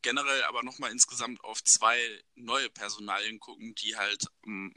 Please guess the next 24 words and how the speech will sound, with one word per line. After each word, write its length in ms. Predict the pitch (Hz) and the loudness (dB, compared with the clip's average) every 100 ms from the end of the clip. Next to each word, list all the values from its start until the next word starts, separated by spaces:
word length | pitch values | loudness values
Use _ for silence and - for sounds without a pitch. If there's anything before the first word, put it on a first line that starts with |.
| - | 2
Anfang 380 | 110 110 117 | 2 2 -4
dieser 180 | 113 104 | -4 -6
Saison 360 | 101 - 117 131 | -2 2 2 2
eingesetzt 640 | 104 127 123 123 - - | 0 0 2 2 2 0
wurden 200 | 117 113 | -2 -8
oder 380 | 95 107 98 90 | -2 0 0 -2
im 80 | - | -6
Falle 280 | 98 101 98 | -4 0 2
der 100 | 98 | 2
Vikings 600 | 90 95 107 117 107 - | 4 6 4 0 2 2
auch 180 | - 101 | 2 -2
schon 260 | - 107 101 | -2 -2 -8
am 140 | 95 | -8
Ende 180 | 95 104 | -6 -4
der 120 | 98 | -4
letzten 380 | 95 110 - 110 | -2 6 6 6
Saison, 340 | 101 - 95 120 - - - - | -4 -8 -8 -10 -16 -16 -14 -6
nämlich 280 | 104 110 - | -2 -2 -4
unsere 240 | 117 - | -8 -6
beiden 320 | - 104 113 | 0 0 0
neuen 320 | 110 107 107 - | -2 -2 -2 -4
Offensive 460 | 117 - 104 - | -4 0 -2 -2
Coordinator. 680 | - 90 87 92 87 92 87 - _ - - - _ - | -2 -2 -2 -4 -6 -6 -8 -12 _ -20 -20 -20 _ 4
Da 320 | 95 101 | 6 6